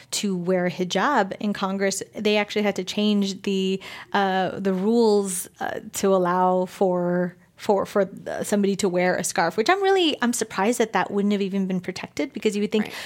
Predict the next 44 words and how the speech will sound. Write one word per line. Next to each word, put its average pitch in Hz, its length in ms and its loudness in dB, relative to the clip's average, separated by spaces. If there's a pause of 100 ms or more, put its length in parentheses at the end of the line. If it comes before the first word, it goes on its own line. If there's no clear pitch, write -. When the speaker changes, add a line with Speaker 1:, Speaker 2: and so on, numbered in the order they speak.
(100)
Speaker 1:
your, 196 520 2
re-, 208 220 0
you 208 240 2
know, 202 60 0
if 175 60 -2
somebody 202 260 2
wants 190 160 2
to 190 80 -4
wear 180 140 0
a - 20 0
kippah 190 500 2 (320)
or 196 220 2
a 185 100 -4
Sikh - 220 -4
turban 196 400 2
or 190 80 -2
something, 202 400 0 (300)
um, 196 220 0
or 208 200 2
a 190 40 2
scarf 226 520 0 (640)
to 208 760 0
Congress, 190 920 2 (200)
that 202 320 0
sh-, - 180 -4
that - 220 0
should - 180 -4
be 202 140 -4
protected 202 480 -4
by 185 240 2
our 196 180 -2
religious 190 640 -2 (140)
protections. 214 720 -2 (320)
However, 185 580 0
I 196 80 -6
guess 190 300 -6
they 190 160 0
needed 185 300 -2
to - 60 -6
change 185 300 -4
the 180 80 -2
laws 180 280 -2
for 185 100 -6
hats - 440 -6